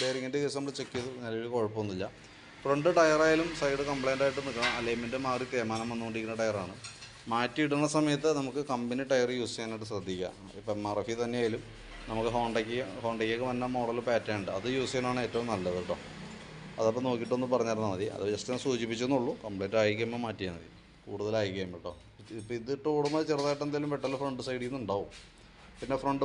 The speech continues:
ബ്രേക്കിൻ്റെ കേസ്, ബ്രേക്ക് ക്യാമൊക്കെ ഒന്ന് അഴിച്ച് ഗ്രീസ് ചെയ്ത് റീസെറ്റ് ചെയ്യുക. ഫ്രണ്ട് ബ്രേക്കിൻ്റെ ലൈനർ നമുക്ക് അത്യാവശ്യം ഉപയോഗിക്കാനൊക്കെ ഉണ്ട്. ബാറ്ററി കൂട്ടത്തിൽ കൂടെ നമ്മളൊന്ന് ചെക്ക് ചെയ്ത് വിടുന്നുണ്ട്.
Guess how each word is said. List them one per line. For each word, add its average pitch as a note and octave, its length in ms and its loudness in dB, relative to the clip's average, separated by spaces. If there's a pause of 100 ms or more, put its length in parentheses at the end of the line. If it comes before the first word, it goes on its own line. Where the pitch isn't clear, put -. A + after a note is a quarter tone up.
ബ്രേക്കിൻ്റെ C#3+ 460 6
കേസ്, D#3+ 240 4 (120)
ബ്രേക്ക് C#3+ 260 2 (100)
ക്യാമൊക്കെ C#3 320 4
ഒന്ന് C#3 100 2
അഴിച്ച് C3+ 220 0
ഗ്രീസ് B2+ 220 -2
ചെയ്ത് C3 200 -2
റീസെറ്റ് A#2+ 300 -4
ചെയ്യുക. A#2+ 220 4
ഫ്രണ്ട് A2+ 220 -4 (100)
ബ്രേക്കിൻ്റെ A2 400 2 (600)
ലൈനർ A2+ 440 2
നമുക്ക് B2+ 200 0
അത്യാവശ്യം A#2+ 340 -2
ഉപയോഗിക്കാനൊക്കെ G#2+ 680 0
ഉണ്ട്. E2 140 -12 (880)
ബാറ്ററി B2 420 6
കൂട്ടത്തിൽ C#3+ 300 6
കൂടെ D3 120 8
നമ്മളൊന്ന് C#3+ 340 2
ചെക്ക് B2+ 180 2
ചെയ്ത് C3+ 160 6
വിടുന്നുണ്ട്. B2 320 2